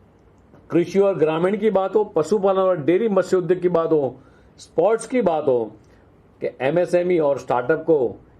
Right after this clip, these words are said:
इकोसिस्टम में जोड़ने की बात हो, या ये एआई का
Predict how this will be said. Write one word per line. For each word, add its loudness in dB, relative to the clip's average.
इकोसिस्टम 0
में -2
जोड़ने 0
की -2
बात -2
हो, 2
या -2
ये -2
एआई 0
का -4